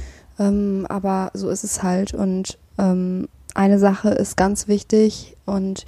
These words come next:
die, da bin ich gerade bei und das ist einfach das, dass man, ähm, halt anfängt, diesen Zustand zu akzeptieren, so wie er gerade ist.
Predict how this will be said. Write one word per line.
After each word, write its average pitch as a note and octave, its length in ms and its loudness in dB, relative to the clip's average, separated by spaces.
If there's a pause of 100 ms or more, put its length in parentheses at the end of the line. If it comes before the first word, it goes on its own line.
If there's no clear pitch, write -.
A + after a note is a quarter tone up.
(580)
die, G3 460 4
da G3 100 0
bin G3+ 160 2
ich G3+ 120 -4
gerade F#3+ 220 2
bei F#3 320 6
und F3+ 100 2
das F3+ 140 0
ist F3 120 -4
einfach F#3+ 400 0 (340)
das, G3 280 4
dass F#3+ 200 -2
man, F#3 380 0
ähm, F#3+ 240 2
halt G3 160 0
anfängt, F#3 520 0 (440)
diesen G3 220 -4
Zustand F#3+ 420 0
zu - 120 -4
akzeptieren, - 760 0
so F#3+ 160 -2
wie F#3+ 80 4
er F#3 100 2
gerade F3+ 300 0
ist. - 400 0